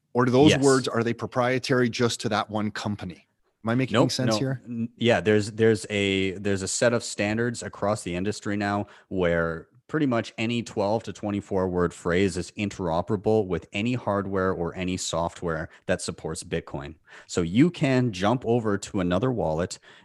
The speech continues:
Speaker 2: and you can plunk in those words and access your funds the same as you would previously. Um, now, it, you know,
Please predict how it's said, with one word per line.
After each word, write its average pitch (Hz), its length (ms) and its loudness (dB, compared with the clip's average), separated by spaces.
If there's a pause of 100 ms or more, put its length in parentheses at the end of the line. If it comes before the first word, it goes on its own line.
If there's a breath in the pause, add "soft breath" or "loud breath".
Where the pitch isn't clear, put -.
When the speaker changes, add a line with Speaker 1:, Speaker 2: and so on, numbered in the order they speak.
Speaker 2:
and 95 200 2
you 95 80 2
can 87 180 -4
plunk 117 380 -2
in 101 200 0
those 92 320 4
words 85 500 0
and 101 260 -6
access 87 520 -6
your 87 280 -2
funds 87 400 -4
the - 120 -12
same 85 300 -10
as 82 120 -10
you 80 120 -8
would 78 200 -8
previously. 92 580 -4 (440 loud breath)
Um, 92 440 4 (300)
now, 110 340 4
it, 127 280 -4
you - 300 -6
know, 110 460 -6